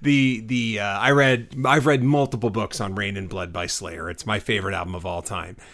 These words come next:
And, uh, and apparently, when they walked in the studio on the final day, they had done all this tracking, done all this stuff,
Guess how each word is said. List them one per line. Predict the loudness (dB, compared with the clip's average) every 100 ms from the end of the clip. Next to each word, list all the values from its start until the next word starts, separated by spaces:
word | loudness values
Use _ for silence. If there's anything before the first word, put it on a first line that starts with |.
| -20 -20 -6
And, | 0 2 2 0
uh, | -2 0
and | 0 -2
apparently, | -4 -2 2 2 0 -2 -2 -4
when | -4 -4
they | 0
walked | 2 2 2
in | 0
the |
studio | 2 4 4 4
on | 2
the | 0
final | -2 -2 -2
day, | -4 -4 -4
they | -4
had | -4
done | -4 0
all | 2 4
this | 4 4
tracking, | 2 0 0 0
done | 2
all | 2 2
this | 0 -2
stuff, | -2 -2 -2